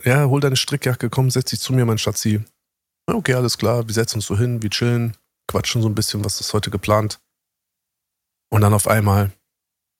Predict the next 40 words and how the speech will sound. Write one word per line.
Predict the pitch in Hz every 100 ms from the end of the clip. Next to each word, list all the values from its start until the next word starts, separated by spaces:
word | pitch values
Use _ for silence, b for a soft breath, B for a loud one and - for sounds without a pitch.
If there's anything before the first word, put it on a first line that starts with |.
| _ _ _
sag | 104 101
ich |
so | 98
zu | 98 104
ihr, | 104
"Ach |
so, | 107 131
übrigens, | 127 110 87 -
ne, | 110 123
also | 101 101 92 104
ich | -
bin | - 104
jetzt | 104
ready, | 123 139
ich | 127 -
hab | 120
jetzt | -
die, | 107 104
äh, | 101 101
Größen | 113 127 - 127 113
durch, | 120 123 -
hab | 117
die | 98
Bestellung, | 107 - 120 120
äh, | 98
aufgegeben, | 104 110 - 113 110 107
die | 101
verschiedenen | - - 107 107
Motive | 101 - 127 110
et | 92
cetera | 110 110 104
pp." | - 98 131 117
Wir |
quatschen | 92 - - 123
so, | 117 113
sie | 110
so, | 131
"Ah | 151
ja, | 147
okay, | 131